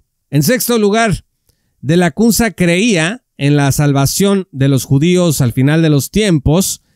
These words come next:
creía en un plan profético para ellos en la reunión de los judíos y en su instauración en Jerusalén, pero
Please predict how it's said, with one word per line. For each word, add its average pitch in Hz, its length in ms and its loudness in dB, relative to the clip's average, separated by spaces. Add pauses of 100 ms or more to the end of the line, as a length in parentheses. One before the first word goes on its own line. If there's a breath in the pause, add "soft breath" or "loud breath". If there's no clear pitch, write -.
(200)
creía 175 360 0
en 175 100 0
un 185 180 0 (100)
plan 208 360 0
profético 156 760 -2
para 131 340 -2
ellos 175 400 0
en 139 100 2
la 127 120 0
reunión 143 720 2 (400)
de 127 180 0
los 135 160 0
judíos 180 720 0 (500 soft breath)
y 139 180 0
en 139 100 2
su 143 380 2
instauración 139 760 0
en 170 100 0
Jerusalén, 151 720 0 (640 soft breath)
pero 170 480 0